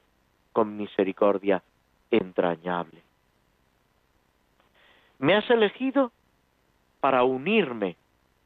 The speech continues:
al sacerdocio eterno de Cristo,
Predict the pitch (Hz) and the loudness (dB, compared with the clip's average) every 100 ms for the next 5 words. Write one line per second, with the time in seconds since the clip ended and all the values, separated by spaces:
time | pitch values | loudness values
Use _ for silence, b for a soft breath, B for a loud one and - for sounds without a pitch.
0 | _ _ _ _ 127 117 - 110 113 107 | _ _ _ _ 0 0 0 -4 -2 2
1 | 123 123 - 117 - _ _ _ 131 - | 2 2 0 -4 -4 _ _ _ -6 -2
2 | 139 143 101 85 82 85 87 90 - - | 0 -2 -4 -12 -12 -12 -12 -14 -18 -20